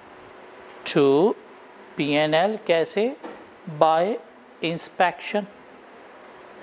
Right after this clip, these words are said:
of records। Records की inspection करने से हमें पता चलेगा भाई कौन से gain थे वो कहाँ पे charge हुए हैं और कौन से losses थे वो कहाँ पे charge हुए हैं। total कितने marks हैं? पाँच number हैं, तो कोई तीन चार procedure लिख दो और risk लिख दो, standard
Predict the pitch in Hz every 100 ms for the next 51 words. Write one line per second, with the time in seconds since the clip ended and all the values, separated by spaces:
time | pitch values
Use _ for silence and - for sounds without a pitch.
0 | - - - 160 165 170 160 156 156 156
1 | 180 - - - - - - 151 131 151
2 | 147 151 - 160 - 156 147 - 175 175
3 | 170 165 160 143 147 143 139 135 147 147
4 | 143 139 131 135 147 131 131 143 147 135
5 | 131 131 139 135 123 127 127 135 139 139
6 | 127 123 123 135 120 117 143 139 139 131
7 | 127 127 127 123 113 123 123 127 117 131
8 | - 151 170 - 113 143 202 - - -
9 | - - - - - - - - 185 185
10 | - 139 117 117 120 131 143 131 127 127
11 | 143 139 139 - 117 135 151 135 131 131
12 | 135 131 131 123 131 135 117 139 - 147
13 | 135 135 139 143 - 131 135